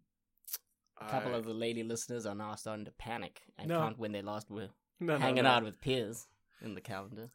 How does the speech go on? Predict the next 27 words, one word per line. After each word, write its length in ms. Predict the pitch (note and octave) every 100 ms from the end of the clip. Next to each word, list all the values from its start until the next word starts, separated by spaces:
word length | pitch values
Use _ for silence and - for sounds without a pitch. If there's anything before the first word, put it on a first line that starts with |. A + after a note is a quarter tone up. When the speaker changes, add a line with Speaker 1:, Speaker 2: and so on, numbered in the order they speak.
| -
Speaker 2:
I 100 | B2+
got 160 | C3+ C3+
a 460 | B2+ B2 B2 A#2
s-, 380 | A2 - - - _ -
surprise 500 | - - A2+ A2+ -
text 260 | B2 -
from 100 | A2+
someone 360 | - G#2 F#2+ F#2+
being 160 | G2+ G2+
like, 180 | F#2+ - _ C#3+
"Okay, 480 | B2+ B2+ G#2 G2 - _ _
this 240 | A#2+ C3 D#3
is 100 | D3
awful, 480 | D3 D3 E3+ E3+ F#3 _ _ _ -
but 260 | B2 G#2+ - -
I 120 | G#2
hooked 220 | A#2 A#2
up 140 | A#2
with 80 | A#2
somebody 560 | - G#2+ G#2+ G#2 G2+ G2
and 560 | G2 F#2+ F#2+ F#2+ F#2+ - - F2+ F2
now 220 | F2+ F2+ G#2+
I 80 |
have 180 | A#2 B2
herpes." 460 | - G2+ - - -
And 80 |
I'm 60 | A#2+